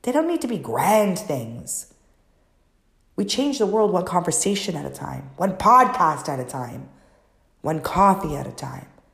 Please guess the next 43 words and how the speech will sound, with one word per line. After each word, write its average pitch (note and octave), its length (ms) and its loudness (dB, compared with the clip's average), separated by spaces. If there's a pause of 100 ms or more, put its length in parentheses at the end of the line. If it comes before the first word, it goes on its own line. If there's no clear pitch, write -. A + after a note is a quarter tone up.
(340)
one D#3 180 -2
exchange E3 600 -2
at C3+ 140 -2
a C3 60 -6
time, B2+ 460 -8 (1600)
one E3+ 260 4
moment F#3 380 6
at F3 80 2
a E3+ 80 2
time E3 280 -2
where D#3 120 0
we're D3+ 100 2
courageous D#3+ 600 0
enough C3 240 -2
to D3 100 -4
ask C#3 240 0
ourselves B2 400 -4
what A#2+ 160 -6
that A#2+ 160 -10
was. - 400 -14 (380)
So - 160 0
number E3+ 260 4
one F3 240 4
is, - 540 -6 (1400)
what D#3+ 180 -4
did G3+ 200 -6
you F#3 80 -4
want D3 420 -8 (240)
to - 100 -16
do D3 140 -10
with D3 160 -8
your C3+ 100 -6
life C3+ 300 -8 (240)
when B2+ 160 -8
you B2 140 -6
had C3+ 800 -6 (640)
your C3 140 -2
whole B2 160 -2
life B2 220 -8
in B2 100 -12
front - 200 -10
of - 100 -14
you? - 180 -16